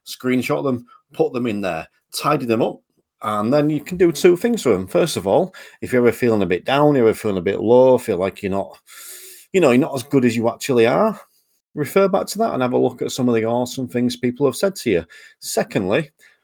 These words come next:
well, you've got a wealth of content there that you can, you can use to promote your driving school or your business or your coaching course or whatever it is you're doing. You've got that little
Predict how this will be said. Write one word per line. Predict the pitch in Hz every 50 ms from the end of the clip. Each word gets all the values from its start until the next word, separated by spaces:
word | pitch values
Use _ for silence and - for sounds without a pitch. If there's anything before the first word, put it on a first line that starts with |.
| _ -
well, | 127 160 208 - - - _ _ _ _
you've | 113 110 98 -
got | - 131 -
a | 117 113 - -
wealth | - 120 110 120 143 151 160 151 - - -
of | 131 - -
content | - - 139 139 131 - - 131 127 107 101
there | 98 101 107
that | 101 107 -
you | 98 110 117
can, | - - 131 127 110 - - 113 - _ _ _ _
you | - 123 107
can | 107 - 127
use | 123 107 98 95 92 - -
to | - 101 92 92 87 85 -
promote | - - 120 107 107 107 113 117 117 123 - - - - - _ _ _
your | 98 90 87 92
driving | - 120 120 123 123 131 131
school | 120 - - 139 131 131 131 131 113
or | 104 98
your | 98 87 85 85 - _
business | - 135 - - 135 131 127 120 110 - - - -
or | 101 95 92 90
your | 90 87 85 85 87 - _
coaching | - - - 147 143 143 139 - 147 131
course | 117 - 139 123 120 120 113 -
or | -
whatever | 104 107 127 156 151 151 151
it | 120
is | - -
you're | 104
doing. | 87 98 98 98 98 95
You've | 95 - - - - - _ _ _
got | - 131 117
that | - 101 113
little | 127 160 160 139